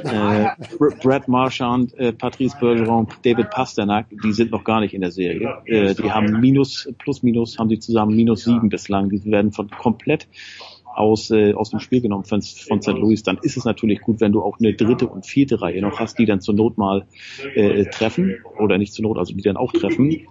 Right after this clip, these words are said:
äh, und dir so überhaupt eine Chance geben. Aber klar, also die erste Reihe, die Paradereihe, die muss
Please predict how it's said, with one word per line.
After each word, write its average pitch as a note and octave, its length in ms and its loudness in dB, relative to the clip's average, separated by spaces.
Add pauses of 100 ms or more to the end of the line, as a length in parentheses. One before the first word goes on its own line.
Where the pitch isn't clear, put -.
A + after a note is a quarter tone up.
äh, G#2+ 80 4
und G2+ 220 2
dir A2 100 4
so A2+ 120 2
überhaupt A#2+ 340 0
eine G#2 80 -2
Chance G#2 340 -6
geben. A#2 280 4
Aber F#2+ 220 -2
klar, A2 240 -6
also G2 240 -4
die G#2 140 2
erste G#2 340 0
Reihe, G2 140 4
die G2+ 80 2
Paradereihe, F#2+ 600 -2
die F#2 120 -10
muss - 360 -4